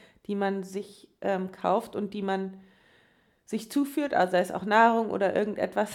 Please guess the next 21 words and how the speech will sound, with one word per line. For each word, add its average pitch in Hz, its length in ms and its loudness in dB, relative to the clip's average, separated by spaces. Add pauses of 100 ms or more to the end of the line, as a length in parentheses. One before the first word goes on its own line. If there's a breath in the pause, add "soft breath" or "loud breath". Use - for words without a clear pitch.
(160)
<laughs> - 180 -20
wie 196 180 0
auch - 80 0
zum 214 180 -2
Beispiel 180 400 0
Wasser, 208 320 4
das 208 180 -6
war 180 80 0
ja 175 160 -2
auch 196 60 -4
ein 214 80 -6
großes 202 360 -6
Thema 226 300 -2
bei 208 120 0
mir 208 240 -2
letzten 208 440 -6
Jahres, 208 380 -2 (600 loud breath)
von 233 280 0 (200)
guter 294 340 0
Qualität 262 680 -2
sind 170 320 -8